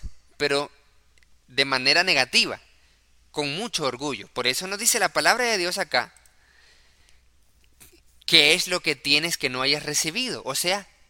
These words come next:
todo lo que tenemos fue recibido. Por lo tanto, no podemos gloriarnos en las cosas, porque todo lo hemos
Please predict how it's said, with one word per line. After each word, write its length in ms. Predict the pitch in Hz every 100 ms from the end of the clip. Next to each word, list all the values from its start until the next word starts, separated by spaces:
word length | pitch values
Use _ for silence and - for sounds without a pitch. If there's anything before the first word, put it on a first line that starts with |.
| _
todo 300 | 240 302 277
lo 100 | 208
que 120 | 180
tenemos 460 | 156 175 254 269 - _ _ -
fue 300 | - 240 240
recibido. 580 | 160 - 123 110 98 - _ _ _ _ _ _ _ - - -
Por 100 | 185
lo 140 | 185
tanto, 320 | 165 202 247
no 160 | 226 214
podemos 400 | 214 214 226 202
gloriarnos 840 | 160 147 170 240 196 113 - - - _ _ _ _ _ _ _ _ _ _ -
en 160 | 151
las 180 | 143 -
cosas, 440 | - 147 - 101 -
porque 360 | 143 - 143
todo 460 | - 202 240 240 175
lo 180 | 135 143
hemos 360 | 175 175 -